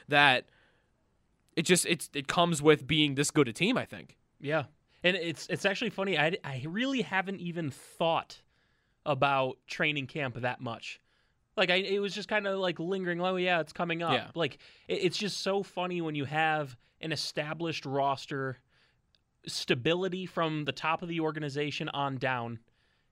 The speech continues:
Speaker 2: and it's just, like, is this what other fan bases have experienced? You know, like the
Speaker 1: <laughs>
Speaker 2: Patriots. Like, did they, did Pa-, do Patriots fans care about training camp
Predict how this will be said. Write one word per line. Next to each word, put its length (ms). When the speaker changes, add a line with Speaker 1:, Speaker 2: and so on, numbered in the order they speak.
Speaker 2:
and 160
it's 140
just, 400
like, 120
is 100
this 220
what 260
other 540
fan 360
bases 420
have 80
experienced? 880
You 80
know, 80
like 140
the 80
Speaker 1:
<laughs> 0
Speaker 2:
Patriots. 720
Like, 160
did 180
they, 180
did 200
Pa-, 220
do 100
Patriots 460
fans 200
care 460
about 420
training 400
camp 280